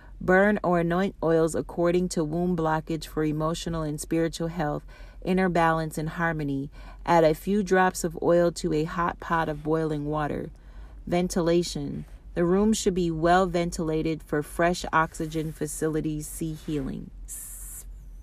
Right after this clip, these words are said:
for fresh oxygen facilities, self-healing. All the trials and tribulations, pain, strife, and hurts, the lessons of life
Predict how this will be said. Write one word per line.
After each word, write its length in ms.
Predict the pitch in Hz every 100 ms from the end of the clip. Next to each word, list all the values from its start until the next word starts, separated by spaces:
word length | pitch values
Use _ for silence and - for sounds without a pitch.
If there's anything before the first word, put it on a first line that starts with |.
| - - -
for 180 | 165 156
fresh 460 | - 175 175 185 -
oxygen 640 | 165 165 - 160 160 160 156
facilities, 720 | - 151 160 151 147 147 143
self-healing. 920 | - 151 147 147 - 147 135 113 - - - - - - - - - - - - - - - - -
All 400 | 202 254 277 269
the 160 | 214
trials 680 | 202 - 202 202 202 196 190
and 200 | - 180
tribulations, 1120 | - 185 175 170 165 160 - 139 139 143 - - - - -
pain, 640 | - 208 208 220 220 220 226 - -
strife, 760 | - - - 175 180 185 - -
and 160 | 156 165
hurts, 580 | 170 147 143 - - - - - -
the 80 | 165
lessons 560 | 170 190 - 214 214
of 160 | 202 190
life 480 | 175 160 156 160